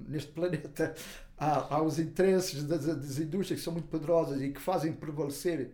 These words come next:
as suas convicções, que são eles que, e depois há, a, a, as nossas que somos mais, somos os alternativos, que somos mais, eh, a favor de que sim,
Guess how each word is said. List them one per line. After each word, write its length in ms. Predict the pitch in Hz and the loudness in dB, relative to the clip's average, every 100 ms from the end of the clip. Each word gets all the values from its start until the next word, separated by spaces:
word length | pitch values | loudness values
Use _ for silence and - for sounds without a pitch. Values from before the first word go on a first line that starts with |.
| - - - - - | -14 -20 -20 -20 -4
as 160 | 147 143 | -2 2
suas 200 | 190 - | 4 4
convicções, 760 | 165 143 147 - 143 269 - | 0 -4 -6 -4 -4 -4 -10
que 100 | - | -14
são 240 | - 120 120 | -10 -6 -4
eles 220 | 135 - | -6 -8
que, 100 | 156 | -12
e 140 | - | -12
depois 480 | 131 - 240 330 - | -12 -6 -4 -4 -6
há, 120 | 175 | -6
a, 640 | 165 - 131 - 120 - | -6 -6 -8 -6 -8 -6
a, 20 | 123 | -6
as 80 | |
nossas 360 | 123 135 135 123 | -2 0 -2 -8
que 80 | - | -10
somos 260 | 131 123 | -8 -8
mais, 460 | 123 123 120 113 - | -6 -6 -6 -8 -12
somos 320 | - 147 131 | -12 -10 -8
os 160 | 117 113 | -8 -2
alternativos, 800 | 131 127 - 123 - 127 147 - - - - - - - | -2 -2 -6 -6 -6 -8 -8 -14 -20 -20 -20 -18 -18 -8
que 100 | 160 | -4
somos 360 | - 185 147 | -4 -4 -6
mais, 600 | 143 147 147 151 151 - - | -6 -4 -4 -6 -10 -14 -12
eh, 800 | 151 160 156 151 156 147 143 131 | -10 -8 -8 -10 -8 -10 -8 -6
a 20 | |
favor 560 | - 135 127 139 147 | -4 -2 0 -2 -2
de 140 | 143 151 | -4 -8
que 260 | - 143 | -4 -2
sim, 340 | 143 156 180 | -2 -2 -4